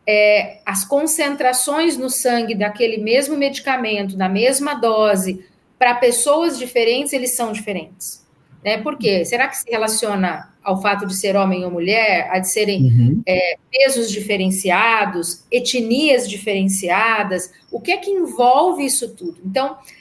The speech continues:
Speaker 1: essa medida, aí entra a questão farmacométrica, né? Essa medida permite que a gente consiga identificar fatores de variabilidade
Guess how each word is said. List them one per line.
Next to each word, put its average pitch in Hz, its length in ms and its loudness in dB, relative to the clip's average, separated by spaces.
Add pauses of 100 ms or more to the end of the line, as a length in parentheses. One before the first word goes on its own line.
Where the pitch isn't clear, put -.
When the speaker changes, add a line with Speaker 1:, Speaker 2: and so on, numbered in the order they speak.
(300)
Speaker 1:
essa 277 720 0 (160)
medida, 214 1000 -2
aí 240 300 -2
entra 226 260 -2
a 190 80 -8
questão 190 320 -6
farmacométrica, 190 1400 -4
né? 196 320 -2
Essa 196 240 -2
medida 214 920 -2 (300)
permite 294 640 0
que 285 120 -2
a 269 60 2
gente 262 260 -6
consiga 226 760 -4
identificar 320 1160 -2
fatores 302 600 0
de 311 100 -2
variabilidade 208 1120 -2